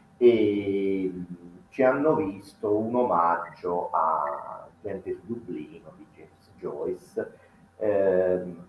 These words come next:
in questo mio modo di raccontare la città esattamente cento anni dopo. Quindi, eh, per, eh, la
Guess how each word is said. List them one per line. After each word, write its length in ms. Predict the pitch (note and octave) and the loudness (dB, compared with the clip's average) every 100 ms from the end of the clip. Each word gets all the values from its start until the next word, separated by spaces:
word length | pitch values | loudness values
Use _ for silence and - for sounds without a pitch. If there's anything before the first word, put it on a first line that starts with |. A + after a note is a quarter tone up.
| - | -18
in 180 | A2+ A2+ | -10 -6
questo 420 | A2+ B2 A#2+ B2 B2+ | 2 2 2 0 2
mio 140 | C#3 | 4
modo 300 | C#3 A2 G#2+ | 6 6 4
di 80 | G2+ | 4
raccontare 600 | G#2 - A#2 G#2+ A2 F#2+ | 2 2 -2 0 2 4
la 140 | F#2+ | 2
città 400 | - - - F#2+ | 0 -6 2 4
esattamente 680 | - G#2 - F#2 F2 F2 E2+ | 4 0 -4 -6 -6 -12 -14
cento 440 | - E2+ E2 E2+ | -12 -12 -10 -6
anni 300 | D#2 D#2 D#2+ | -6 -6 -14
dopo. 460 | D#2+ C#2+ C#2 C#2 F2 | -14 -12 -12 -14 -14
Quindi, 720 | - F#2 E2 D#2+ D#2+ D2 - - _ _ - | -12 -12 -14 -14 -14 -14 -18 -20 _ _ -18
eh, 440 | - - C#2 C#2 - - | -10 -8 -6 -6 -8 -4
per, 240 | A2 A2 | 0 0
eh, 180 | G2 F2+ F2+ F2 E2 D#2 D2+ C#2+ C#2 C2 - - - - | -2 -2 2 2 2 0 -4 -6 -8 -10 -14 -20 -20 -20
la 80 | - | -18